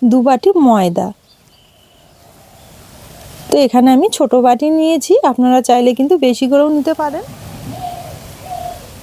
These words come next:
এবার ময়দার মধ্যে দেব সামান্য একটু লবণ আর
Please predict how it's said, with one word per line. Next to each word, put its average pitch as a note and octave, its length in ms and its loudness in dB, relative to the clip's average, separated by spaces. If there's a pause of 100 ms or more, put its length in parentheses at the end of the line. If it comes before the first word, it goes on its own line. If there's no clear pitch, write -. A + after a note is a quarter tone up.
(140)
এবার C#4 160 -4 (100)
ময়দার B3 380 2
মধ্যে D4 180 2 (100)
দেব C#4+ 120 2 (160)
সামান্য C4 360 4
একটু - 140 -2 (120)
লবণ C#4 280 2 (480)
আর B3+ 80 -4